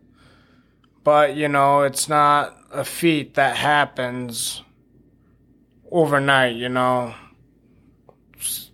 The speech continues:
the same process of eating an elephant, you know, just one bite at a time.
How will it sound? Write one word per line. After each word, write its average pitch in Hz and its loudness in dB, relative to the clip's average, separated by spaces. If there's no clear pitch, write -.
the 143 -8
same 147 2
process 147 2
of 131 -4
eating 156 -2
an 147 -2
elephant, 123 0
you 120 -6
know, 131 -2
just 120 -10
one 135 0
bite 135 2
at 127 -2
a 113 -4
time. 113 -6